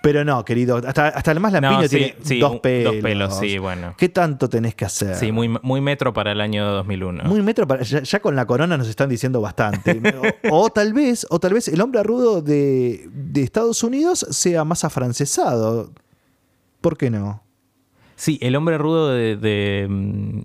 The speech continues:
Speaker 2: etnia ambigua.
Speaker 1: Etnia
Speaker 2: Etnia ambigua.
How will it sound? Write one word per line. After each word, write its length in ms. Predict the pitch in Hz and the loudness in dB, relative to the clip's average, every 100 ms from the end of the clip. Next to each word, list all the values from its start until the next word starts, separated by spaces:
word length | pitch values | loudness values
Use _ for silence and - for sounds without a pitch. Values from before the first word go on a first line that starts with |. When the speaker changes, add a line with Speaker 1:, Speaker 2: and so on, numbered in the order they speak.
| - | -2
Speaker 2:
etnia 340 | 113 117 110 | -2 0 0
ambigua. 480 | 107 98 87 78 - - _ _ _ _ - 185 - - | 0 -2 -2 -6 -8 -20 _ _ _ _ -20 -20 -18 -4
Speaker 1:
Etnia 320 | 165 139 135 | -2 -2 -2
Speaker 2:
Etnia 280 | 135 143 135 | 0 2 2
ambigua. 380 | 104 98 104 | 0 0 0